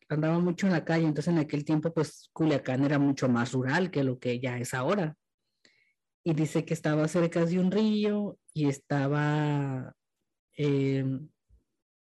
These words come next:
ahí con sus amigos y que de repente empezaron a aventar piedras Y que ellos voltearon y que, pues, no veían a nadie, y, pues, ¿de dónde salen las piedras? Y que dice que a lo lejos vieron a una mujer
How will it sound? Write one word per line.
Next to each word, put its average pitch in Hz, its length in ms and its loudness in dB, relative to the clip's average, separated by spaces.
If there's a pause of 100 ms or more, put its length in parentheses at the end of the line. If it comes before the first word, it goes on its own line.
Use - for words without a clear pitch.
(180)
ahí 147 200 0
con 170 180 0
sus 160 240 -6
amigos 240 480 2 (960)
y 196 140 0
que 175 140 2
de 170 100 4
repente 160 360 0
empezaron 165 380 0
a 160 40 2
aventar 143 440 0
piedras 170 560 0 (680)
Y 180 120 0
que 190 120 0
ellos 196 200 4
voltearon 208 600 2
y 196 60 0
que, 156 220 0 (100)
pues, 147 140 -4
no 147 100 0
veían 170 300 2
a 180 60 2
nadie, 208 340 2
y, 196 40 -4
pues, 147 160 -4
¿de 143 60 -2
dónde 143 240 -2
salen 175 220 0
las 170 180 -2
piedras? 185 560 0 (140)
Y 165 100 -4
que 156 100 0
dice 151 300 0
que 180 100 0
a 170 40 2
lo 147 140 4
lejos 175 800 0 (160)
vieron 160 340 2
a 156 80 4
una 143 220 2
mujer 151 520 -2